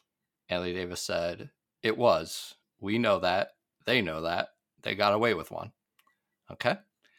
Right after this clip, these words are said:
So, obviously, the Suns, including Devin Booker, were not happy about that. Uh, after the game, Booker was asked if he saw it. He laughed, said, "Yeah."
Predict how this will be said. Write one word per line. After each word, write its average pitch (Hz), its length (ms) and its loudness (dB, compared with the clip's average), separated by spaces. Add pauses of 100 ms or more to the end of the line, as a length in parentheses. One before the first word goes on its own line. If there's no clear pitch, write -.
(460)
So, 127 480 4 (180)
obviously, 110 640 8 (800)
the 107 120 2
Suns, 107 540 4
including 113 340 0
Devin 113 220 4
Booker, 113 460 -2
were 120 120 4
not 113 200 6
happy 95 240 4
about 92 260 2
that. 110 280 4 (600)
Uh, 101 480 6
after 113 300 6
the 107 80 2
game, 110 420 4
Booker 107 260 2
was 104 200 0
asked 104 320 4
if 101 140 -2
he 101 80 -2
saw 117 340 8
it. 98 80 0
He 101 140 -4
laughed, 98 640 4
said, 110 280 -4
"Yeah." 95 440 2